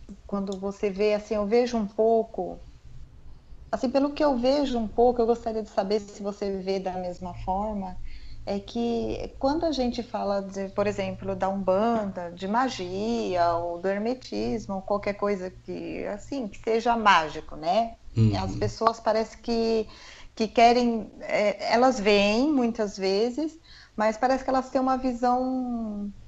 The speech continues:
Speaker 1: sei lá, como que seria essa visão, assim, de uma coisa, assim, muito instantânea. Ela não, o que você quis dizer também é que ela, ela, as pessoas vê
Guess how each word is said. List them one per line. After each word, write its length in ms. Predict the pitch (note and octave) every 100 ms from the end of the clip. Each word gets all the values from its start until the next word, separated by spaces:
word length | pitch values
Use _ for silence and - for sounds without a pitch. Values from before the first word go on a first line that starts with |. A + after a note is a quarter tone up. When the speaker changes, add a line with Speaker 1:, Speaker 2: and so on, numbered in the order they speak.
| - - - - -
Speaker 1:
sei 160 | G#4+
lá, 380 | C#4+ C4 B3+ A3
como 260 | A3 A3+ A3
que 160 | -
seria 260 | A3+ A3 G#3+
essa 160 | G#3+ G3+
visão, 300 | G3+ A3+ A#3
assim, 220 | A#3 A3+
de 80 | A3+
uma 160 | A3+
coisa, 280 | A3+ A#3+ A#3+
assim, 140 | A#3+ A#3+
muito 300 | A#3+ B3+ C#4
instantânea. 960 | C4+ - C#4 C4+ - B3+ B3 A3 F#3
Ela 280 | F3+ G#3 A3
não, 380 | A#3 B3 A#3+ A#3 - - - - -
o 100 | G#3+
que 140 | - B3+
você 260 | C4 C4
quis 200 | C4 A#3+
dizer 240 | A3 A3+ A3+
também 220 | A3 B3
é 40 |
que 100 | B3+
ela, 320 | B3 B3 A#3+ -
ela, 200 | A#3 A3+
as 180 | A#3
pessoas 400 | - A#3+ B3+ B3+
vê 640 | A#3 G#3+ C4 D4+ C4 G3+